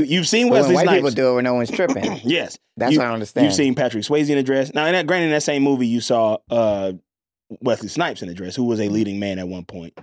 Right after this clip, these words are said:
Speaker 1: Yeah.
Speaker 2: in, in a black film. But, like,
Speaker 1: Yeah, I
Speaker 2: other than
Speaker 1: found it
Speaker 2: that,
Speaker 1: very
Speaker 2: when they
Speaker 1: humiliating.
Speaker 2: sh-, when they
Speaker 1: <laughs>
Speaker 2: show, when they show, first of all, it's a form of homophobia. It's a form of, uh, misogyny.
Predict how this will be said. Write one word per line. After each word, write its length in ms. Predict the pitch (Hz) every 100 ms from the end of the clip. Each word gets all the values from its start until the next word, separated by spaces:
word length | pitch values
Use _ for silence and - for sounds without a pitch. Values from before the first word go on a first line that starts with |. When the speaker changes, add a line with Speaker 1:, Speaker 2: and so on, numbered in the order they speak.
| - _
Speaker 1:
Yeah. 300 | 98 98 87
Speaker 2:
in, 220 | 90 95 -
in 200 | 98 92
a 80 | 92
black 320 | 85 101 90 - _ _ _
film. 160 | - 104
But, 120 | 113
like, 120 | 120
Speaker 1:
Yeah, 120 | 98
I 40 | 95
Speaker 2:
other 100 | 165
than 100 | 143
Speaker 1:
found 60 |
it 40 | 151
Speaker 2:
that, 140 | 170
Speaker 1:
very 160 | 131 127
Speaker 2:
when 360 | 117 101 95 151
they 160 | - 85
Speaker 1:
humiliating. 100 | -
Speaker 2:
sh-, 140 | 135
when 100 | 143
they 160 | 143 175
Speaker 1:
<laughs> 0 |
Speaker 2:
show, 540 | 165 - 160 151 143 135
when 160 | 139
they 160 | 143 151
show, 580 | - - 151 139 131 123 _ _ _ _ _
first 160 | 247 175
of 60 |
all, 60 | 147
it's 140 | 143
a 60 | 135
form 260 | 147 147
of 60 | 139
homophobia. 460 | 139 131 120 110 117
It's 100 | 113
a 60 |
form 260 | 110 123 120
of, 160 | 110 98 _ _ _ _
uh, 440 | 120 110 95 87 87 -
misogyny. 720 | 120 - 156 139 101 92